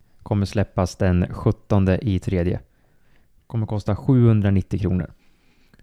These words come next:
Och de som har hållit på med whisky och sånt, de vet ju, Glendronach var ju jättepopulär en sväng här för, mm, kan det vara två år sedan?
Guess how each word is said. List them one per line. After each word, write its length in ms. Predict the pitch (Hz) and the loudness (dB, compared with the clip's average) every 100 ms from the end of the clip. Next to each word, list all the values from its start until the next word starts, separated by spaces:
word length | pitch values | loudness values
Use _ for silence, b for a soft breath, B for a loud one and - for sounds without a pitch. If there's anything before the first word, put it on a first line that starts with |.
| b b b | b b b
Och 180 | 113 104 | -2 2
de 240 | 107 104 | 4 4
som 160 | - 107 | 2 2
har 280 | 104 101 | 4 2
hållit 280 | 101 101 101 | 2 0 -2
på 180 | - 104 | -2 -2
med 200 | 101 104 | 0 0
whisky 340 | 113 - - | -2 -4 -4
och 60 | 104 | -2
sånt, 220 | 104 92 | 0 0
de 140 | 104 104 | 2 2
vet 220 | 101 - | 0 0
ju, 60 | |
Glendronach 640 | 92 95 98 107 101 90 107 | 0 0 2 2 2 0 -2
var 140 | 92 | -2
ju 220 | 92 90 - b b b _ _ _ _ _ _ | 0 -2 -4 b b b _ _ _ _ _ _
jättepopulär 1080 | - 107 117 - _ - 110 104 117 117 104 | -14 -4 -4 -4 _ -2 0 0 2 4 4
en 200 | 92 92 | 4 2
sväng 380 | 90 107 95 90 | -2 -4 -2 -2
här 200 | 90 87 | -4 -6
för, 200 | - - | -8 -12
mm, 600 | - 78 - - 175 143 | -12 -14 -14 -14 -14 -14
kan 100 | - | -14
det 60 | - | -14
vara 120 | - - | -16 -20
två 160 | - - | -20 -14
år 120 | 113 | -12
sedan? 200 | 107 | -8